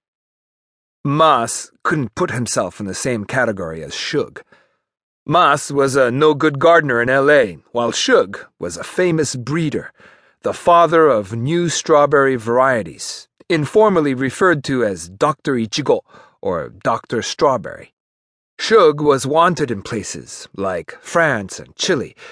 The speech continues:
just for his horticultural expertise. After he circled the world a few times, he had plopped back here in Watsonville, California. "I was surprised, too, that he decided to retire here, but he told me he had some unfinished business in Watsonville."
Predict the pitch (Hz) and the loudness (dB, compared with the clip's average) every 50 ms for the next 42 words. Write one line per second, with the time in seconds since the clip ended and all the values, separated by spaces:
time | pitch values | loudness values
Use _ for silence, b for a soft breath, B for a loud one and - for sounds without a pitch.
0 | B B 151 131 180 233 214 - - - - - 151 127 123 127 123 - - - | B B -2 2 2 4 2 2 -2 -8 -8 -4 -2 -2 0 -2 -4 -4 -2 0
1 | 185 180 170 - - 175 170 147 - 160 151 147 147 147 - - - 156 139 - | 2 2 2 2 2 0 0 2 0 0 2 2 2 0 -2 -4 -8 -8 -6 -4
2 | 208 202 127 - - - - _ _ _ _ _ _ _ _ _ _ _ _ _ | -4 -4 -4 -6 -8 -14 -16 _ _ _ _ _ _ _ _ _ _ _ _ _
3 | _ _ - 160 170 170 - 170 151 160 151 - - 180 165 - 165 147 143 147 | _ _ 0 2 2 2 2 0 0 0 -2 -2 0 0 0 2 0 0 0 2
4 | 139 156 156 151 147 135 143 - - 160 147 - 156 151 147 135 127 120 120 110 | 4 6 6 6 6 4 2 -2 -2 -4 -2 0 2 2 2 2 2 0 -2 -6
5 | - - - - 110 135 127 127 120 - - - 147 131 - - - - 139 127 | -8 -12 -14 -10 -4 -2 0 0 0 -2 -2 -2 -2 -2 -4 -4 -2 0 0 0
6 | 120 - - 147 147 139 123 107 95 90 95 104 117 127 117 - - 131 120 110 | 0 -4 -4 -4 -2 0 0 -2 -2 -4 -4 -2 -2 -2 -2 -4 -6 -6 -6 -4
7 | 104 117 113 110 110 - - 117 113 117 117 - - 80 67 - - - - - | -4 -2 -2 -2 -4 -6 -6 -4 -4 -4 -4 -6 -10 -16 -16 -18 -20 -20 -20 -20
8 | _ _ _ _ _ _ _ _ _ _ _ _ _ _ _ _ _ _ _ _ | _ _ _ _ _ _ _ _ _ _ _ _ _ _ _ _ _ _ _ _
9 | _ _ _ _ _ _ _ _ _ _ _ _ _ - 220 254 214 180 - 208 | _ _ _ _ _ _ _ _ _ _ _ _ _ 0 2 2 2 2 0 0
10 | - - 254 240 226 208 - - - 302 320 269 160 107 104 110 110 117 143 139 | 0 2 4 4 4 4 2 0 0 2 2 2 2 0 0 -2 -2 -2 -4 -4
11 | 131 143 - - 185 170 160 139 151 139 139 135 147 196 202 190 165 131 117 104 | -4 -2 2 2 4 4 2 2 -2 -4 -4 -2 0 2 4 4 4 2 2 0
12 | 120 135 160 156 - b b b b b b b b b 160 185 233 214 - 247 | 0 0 0 0 -2 b b b b b b b b b 2 2 2 4 4 6
13 | 269 294 254 202 185 180 180 151 147 151 160 175 185 185 147 - 165 170 190 208 | 6 6 6 6 4 4 4 2 0 0 2 4 4 4 2 2 2 2 4 2
14 | 185 - 214 190 190 170 - - 175 226 240 196 160 147 123 - 127 120 120 120 | 2 2 0 2 2 0 -2 0 2 2 2 4 2 -2 -4 -4 -4 -2 -2 0
15 | 113 110 - - 110 98 101 90 65 - | -2 -2 -4 -8 -8 -8 -8 -8 -10 -10